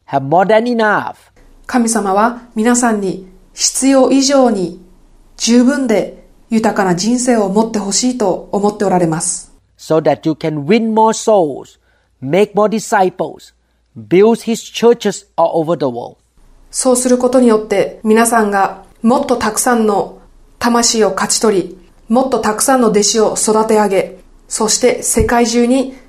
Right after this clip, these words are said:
Speaker 2: 神様の教会を建てることができるようにするためです。
Speaker 1: Friend, anybody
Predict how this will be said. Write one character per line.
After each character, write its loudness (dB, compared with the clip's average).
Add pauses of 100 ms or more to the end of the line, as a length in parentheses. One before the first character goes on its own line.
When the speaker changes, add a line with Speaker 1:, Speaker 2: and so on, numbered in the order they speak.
(120)
Speaker 2:
神 0
様 2
の 0
教 0
会 2
を 0 (200)
建 -2
て 2
る 2
こ 2
と 2
が 2
で -2
き -6
る 0
よ 2
う -2
に 0
す -2
る -2
た -4
め 0
で 0
す。 -8 (400)
Speaker 1:
Friend, 0 (320)
anybody 0